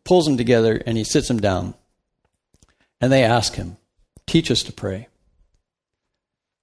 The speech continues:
And in his prayer, a promise is given. It's not a hope list. It's not a wish list.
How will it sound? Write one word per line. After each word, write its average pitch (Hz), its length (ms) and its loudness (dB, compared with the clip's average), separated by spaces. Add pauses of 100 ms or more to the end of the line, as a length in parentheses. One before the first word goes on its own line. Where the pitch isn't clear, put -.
(2250)
And 123 160 2
in 156 160 2
his 180 220 0
prayer, 127 560 0 (600)
a 110 80 -2
promise - 760 -2 (1080)
is 107 140 -4
given. 98 460 -2 (580)
It's - 200 0
not 151 240 4
a 151 120 2
hope 151 360 -2
list. 101 260 -6
It's - 160 -6
not 123 200 2
a 123 60 2
wish 117 580 -2
list. - 480 -10